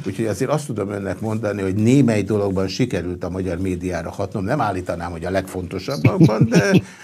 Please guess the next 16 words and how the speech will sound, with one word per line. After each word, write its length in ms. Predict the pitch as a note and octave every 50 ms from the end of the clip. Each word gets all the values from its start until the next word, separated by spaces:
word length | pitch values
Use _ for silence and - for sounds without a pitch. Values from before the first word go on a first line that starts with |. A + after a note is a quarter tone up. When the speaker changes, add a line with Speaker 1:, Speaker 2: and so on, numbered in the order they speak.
| - - - - - - -
Speaker 2:
De 120 | A2 G#2+ D#3
jó, 180 | E3 D#3+ C3+ A#2+
jó, 200 | B2 C#3+ C3+ A#2+
jó, 100 | A2 A2
de 100 | G2+ A2
ezt 120 | A2 G#2+ -
tegyük 240 | C#3 B2+ A#2 G2
hozzá, 240 | - - A2 G2+ A2
hogyha 200 | G#2 G2 - G#2+
én 360 | G2 - - A#2 A2 G#2 G#2
nem, 160 | G2+ A2+ A2 G2+
én 120 | G2+ G#2 G2+
nem 160 | G#2 A2 A2+
láttam 400 | G#2+ G2 F2 - - - E2+ E2+
magát 380 | F2 F2+ E2 F#2 E2+ E2 - -
a, 160 | E2+ E2+